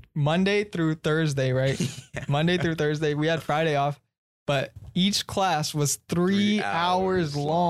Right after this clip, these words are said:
Speaker 2: long.
Speaker 1: Three hours.
Speaker 2: It wasn't even, like, and then you had, like, a fifteen, what, not even fifteen minute break?
Speaker 1: Yeah, not
Speaker 2: <laughs> Yeah,
Speaker 1: even
Speaker 2: for
Speaker 1: fifteen,
Speaker 2: lunch,
Speaker 1: bro.
Speaker 2: man. I was hungry as hell.
Speaker 1: <laughs>
Speaker 2: Oh, that, nah,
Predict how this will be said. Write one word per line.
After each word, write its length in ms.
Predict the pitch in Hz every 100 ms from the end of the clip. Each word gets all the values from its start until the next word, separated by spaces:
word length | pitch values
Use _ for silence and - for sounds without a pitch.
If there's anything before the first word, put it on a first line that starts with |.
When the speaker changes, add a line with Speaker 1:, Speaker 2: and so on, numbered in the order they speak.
| 156 135
Speaker 2:
long. 180 | 127 143 - _ _ -
Speaker 1:
Three 260 | 247 269 240
hours. 480 | 226 214 147 143
Speaker 2:
It 80 | 127
wasn't 320 | 165 165 165
even, 240 | 156 151 139
like, 260 | 120 110 -
and 120 | 147
then 120 | 156
you 80 | 160
had, 100 | 175
like, 160 | 147 107
a 80 |
fifteen, 440 | 98 131 135 - 123
what, 240 | 127 -
not 160 | 113 123
even 160 | 123 107
fifteen 320 | 117 - 113
minute 180 | 110 95
break? 240 | 95 110
Speaker 1:
Yeah, 180 | 180 160
not 160 | 156 175
Speaker 2:
<laughs> 0 |
Yeah, 220 | 214 160
Speaker 1:
even 120 | 202
Speaker 2:
for 200 | - 208 147
Speaker 1:
fifteen, 180 | 127 -
Speaker 2:
lunch, 180 | 147 156
Speaker 1:
bro. 80 |
Speaker 2:
man. 100 | 175
I 60 | 170
was 80 | 165
hungry 300 | 165 185 185
as 120 | 185
hell. 360 | - 214 190 143
Speaker 1:
<laughs> 420 | - 240 262 208 262 277 - 165 139
Speaker 2:
Oh, 240 | 127 123 113
that, 240 | 131 123
nah, 140 | 113